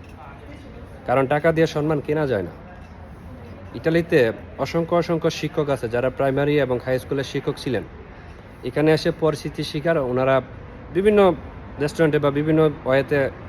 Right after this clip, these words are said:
টাকা উপার্জন করতেছে, কিন্তু তাদেরকেও অপমান করা হয় বিভিন্ন ক্ষেত্রে। অথচ যারা অপমান করে তারা বাংলাদেশে দেখা গেল কি বিভিন্ন কর্মস্থলে ছিলেন, যেটা নিচুর কর্মস্থল, যদিও আমি ওইদিকে যেতে চাচ্ছি না, just আমি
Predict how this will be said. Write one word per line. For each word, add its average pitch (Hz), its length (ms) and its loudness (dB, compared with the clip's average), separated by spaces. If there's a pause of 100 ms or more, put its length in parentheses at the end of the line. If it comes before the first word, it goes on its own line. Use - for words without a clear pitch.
(680)
টাকা 156 200 4
উপার্জন 165 360 6
করতেছে, - 460 -4 (880)
কিন্তু 151 180 0
তাদেরকেও 160 540 4 (960)
অপমান 175 340 4
করা 151 200 8
হয় 120 140 4
বিভিন্ন 120 320 0
ক্ষেত্রে। 110 340 -6 (300)
অথচ 139 320 -4 (140)
যারা 120 200 6
অপমান 160 400 6
করে 131 180 2
তারা 123 220 0
বাংলাদেশে 135 560 0 (160)
দেখা 156 240 6
গেল 185 200 8
কি 190 120 4
বিভিন্ন 196 500 2 (140)
কর্মস্থলে 175 500 4
ছিলেন, 180 240 0
যেটা 147 200 2
নিচুর 143 320 2
কর্মস্থল, 135 560 -2 (520)
যদিও 127 240 0
আমি 151 120 4
ওইদিকে 147 280 0
যেতে 135 300 2
চাচ্ছি 156 260 0
না, 127 100 0
just 127 280 -2
আমি 131 200 0